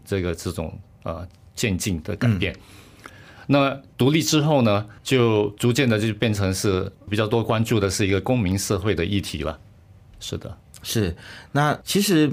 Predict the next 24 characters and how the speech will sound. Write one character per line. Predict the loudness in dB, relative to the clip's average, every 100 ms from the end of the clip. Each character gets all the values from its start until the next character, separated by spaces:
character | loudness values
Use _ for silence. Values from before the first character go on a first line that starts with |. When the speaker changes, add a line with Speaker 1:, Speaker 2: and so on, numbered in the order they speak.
| 0
Speaker 2:
龙 | 2 2
雪 | 2
华 | 2
堂 | 2 2
一 | 2
直 | 2 2
以 | 2
来 | 2 2
呢， | 0
都 | 2 2 0
是 | 2 0 0 0
感 | -2 0
觉 | 0
上 | 2 2 2
是 | 0 -2 -2
在， | 0 0 0 -2 -8 -12 -4
呃， | -2 0 -2 -4
做 | 0 0 2
很 | 0 0
多 | 2 0
捍 | 2 2
卫 | 2 2 0
华 | 0 -2 -2
社， | -2 0 0